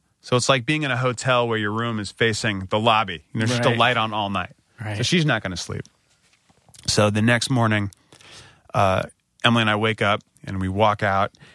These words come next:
Speaker 1: and the door slams behind us, and I realize they'd never given us a key.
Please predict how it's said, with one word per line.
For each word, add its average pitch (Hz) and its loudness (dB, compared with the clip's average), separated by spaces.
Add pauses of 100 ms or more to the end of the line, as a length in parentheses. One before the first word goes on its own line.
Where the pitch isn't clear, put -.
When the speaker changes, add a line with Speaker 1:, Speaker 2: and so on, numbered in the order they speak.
(180)
Speaker 1:
and 101 0
the 92 0
door 107 2
slams 104 -2
behind 101 -4
us, 101 -2
and 98 -2
I 95 0
realize 98 0
they'd 95 -4
never 98 -2
given 98 -4
us 87 -6
a - -14
key. 117 -2